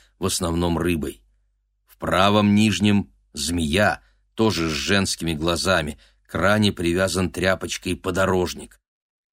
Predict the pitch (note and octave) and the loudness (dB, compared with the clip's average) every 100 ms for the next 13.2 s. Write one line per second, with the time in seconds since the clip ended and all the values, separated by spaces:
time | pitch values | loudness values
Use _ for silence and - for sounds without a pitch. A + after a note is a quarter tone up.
0 | _ _ _ _ - C3+ C#3 G#2+ F2+ - | _ _ _ _ -4 0 2 2 0 -2
1 | E2+ - D2 D2 C#2+ C#2+ C#2+ G2 C3+ D3 | -4 -4 -8 -6 -6 -4 0 2 2 -2
2 | _ _ _ G2 A2 B2+ A#2+ A#2+ A#2 A2+ | _ _ _ -4 -2 -2 0 0 0 0
3 | A#2+ A#2 - _ _ _ - C#3+ C3 G2 | 0 -2 -8 _ _ _ -6 -4 -2 0
4 | A#2+ A#2 D#2+ F#2 E2+ C2 - _ _ E2+ | 2 2 0 -2 -2 -4 -12 _ _ -6
5 | D#2+ D#2+ - A2+ A2+ - A2 G#2 F2+ F2 | -4 -4 -4 -2 -2 -2 -2 -2 -2 -2
6 | F2 C#2+ - _ _ _ _ F#2 E2+ - | -2 -4 -10 _ _ _ _ -4 -4 0
7 | D3 C3+ F2 F2 F#2 E2 E2 D2+ - G2+ | 0 2 0 0 0 0 -4 -6 -2 -2
8 | D3 C3 C3+ C3+ _ - - D2+ - B2+ | 0 -2 -4 -6 _ -8 -6 -6 -2 -2
9 | C#3 - _ - C#2+ C3 C#3 A#2+ G#2+ A2 | -2 -8 _ -18 -8 -2 0 2 0 0
10 | E2+ E2 D#2+ D2+ D#3+ D#3 - _ _ A2 | -2 -2 -2 0 0 -2 -10 _ _ -2
11 | A2+ F#3+ - - B2+ F2 A2+ A2+ F2+ D2+ | 0 0 -2 -2 -2 0 2 2 0 -2
12 | C2+ B1 - - B1 C2+ D#3 D#3+ A#2+ - | -6 -10 -10 -10 -8 -2 -2 -2 -2 -2
13 | - G#2+ | -2 -4